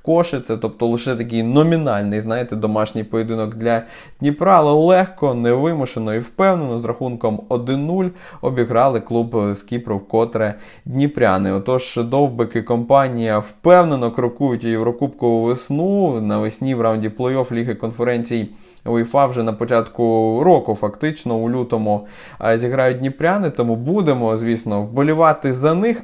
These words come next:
але ще ж не все ясно, тому що, а, дуже скоро зіграє, е, Дніпро на виїзді в Нідерландах проти А З Алкмар. Власне, як ви, а, зараз бачите, все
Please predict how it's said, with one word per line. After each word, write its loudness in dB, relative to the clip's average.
але 4
ще 0
ж -10
не 2
все 0
ясно, 0
тому -2
що, 4
а, 6
дуже -2
скоро 4
зіграє, 0
е, 0
Дніпро 0
на 2
виїзді -2
в -2
Нідерландах 2
проти 0
А 4
З -2
Алкмар. 2
Власне, 0
як -2
ви, 0
а, 4
зараз 2
бачите, 4
все 2